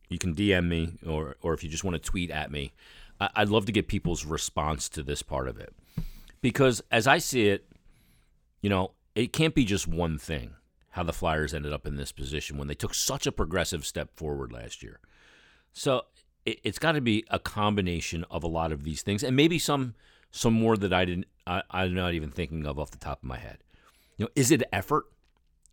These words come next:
Is that one of the reasons why we are where we are? I, I don't know. Is it effort? I mean, I see a team that is getting beat up pretty bad in games or down three goals, but then battles all the way back in a third period,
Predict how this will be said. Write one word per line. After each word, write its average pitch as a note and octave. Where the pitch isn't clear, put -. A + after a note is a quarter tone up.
Is F2+
that G#2
one A2+
of A2+
the A2+
reasons A2+
why A2+
we A2
are A2
where A2+
we A2
are? B2+
I, -
I -
don't E3
know. F3+
Is G#2
it G2
effort? G#2+
I A#2+
mean, A#2+
I B2
see F3+
a -
team D#3
that G2+
is G2+
getting A2+
beat A#2+
up B2
pretty A#2
bad G2+
in G2
games F#2+
or D#2
down G2
three G2
goals, G#2
but -
then F#2+
battles F#2+
all G2+
the G2+
way G2
back F#2+
in G2
a E2+
third F#2+
period, G#2+